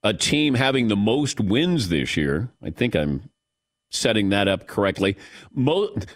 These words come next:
most of the money on which team will have the most wins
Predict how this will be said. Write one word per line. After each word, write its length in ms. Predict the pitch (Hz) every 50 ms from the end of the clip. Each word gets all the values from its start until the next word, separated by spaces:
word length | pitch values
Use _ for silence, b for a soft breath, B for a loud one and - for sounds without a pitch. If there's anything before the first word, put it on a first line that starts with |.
| B B
most 400 | 117 135 160 208 247 226 - -
of 80 | 233 202
the 80 | 196
money 380 | 180 170 170 170 156 143 127 127
on 260 | - 127 113 113 113
which 320 | 110 139 156 147 - -
team 520 | - - - 151 147 135 117 107 107 104 98
will 160 | 104 107 107
have 160 | 104 131 127 113
the 80 | 117
most 360 | 113 117 123 143 139 - -
wins 600 | 117 117 131 139 131 107 90 80 76 73 - -